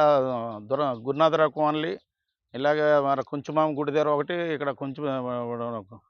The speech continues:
ఇదే కుంచుమామ కాలనీలోను రెండు బోర్లు వేసాం. ఆ,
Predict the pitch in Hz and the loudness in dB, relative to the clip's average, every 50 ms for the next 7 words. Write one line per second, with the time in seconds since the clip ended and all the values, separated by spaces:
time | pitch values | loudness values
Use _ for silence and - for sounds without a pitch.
0 | _ _ _ _ - 123 127 131 135 123 - 143 143 135 - 151 147 165 156 127 | _ _ _ _ -18 -10 -8 -8 -8 -8 -8 -10 -10 -8 -2 0 0 0 0 0
1 | - 156 156 156 156 160 151 151 151 151 156 - - - - _ _ _ _ _ | 0 0 2 2 2 2 2 2 2 2 0 -2 -4 -8 -14 _ _ _ _ _
2 | _ _ _ _ - - - 110 123 139 143 151 160 151 156 156 156 151 143 139 | _ _ _ _ -20 -20 -12 -8 -6 -2 0 0 0 0 2 2 0 0 2 4
3 | 151 160 143 151 160 151 - - - 151 - - - 147 135 | 4 4 6 6 4 2 2 0 -4 -6 -6 -6 -6 -4 -4